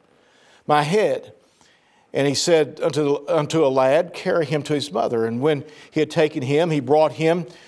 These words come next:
to his mother. He sat on her knees till m-, noon and then died." We don't know what happened there. He's talking about his head, possibly an aneurysm. We don't know.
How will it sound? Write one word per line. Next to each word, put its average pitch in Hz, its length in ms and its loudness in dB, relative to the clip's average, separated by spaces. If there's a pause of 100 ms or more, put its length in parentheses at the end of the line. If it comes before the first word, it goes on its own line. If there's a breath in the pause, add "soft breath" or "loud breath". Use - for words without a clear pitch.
(200 loud breath)
to 156 140 0
his 156 240 0
mother. 151 640 2 (140)
He 139 120 -4
sat 170 320 2
on 160 140 4
her 151 140 -2
knees 143 520 0
till 156 200 -2
m-, 143 260 -6 (180 loud breath)
noon 139 540 0 (540 soft breath)
and 135 160 -4
then 139 160 0
died." 123 240 0
We 151 160 -2
don't 139 240 -2
know 123 140 0
what 123 220 -2
happened 131 340 -2
there. 147 80 2
He's 117 200 -4
talking 143 220 0
about 127 140 2
his 113 120 -8
head, 143 400 -2
possibly 139 480 -2
an 131 80 -2
aneurysm. 147 600 -2 (640)
We 131 120 -2
don't 131 160 -4
know. 120 340 -4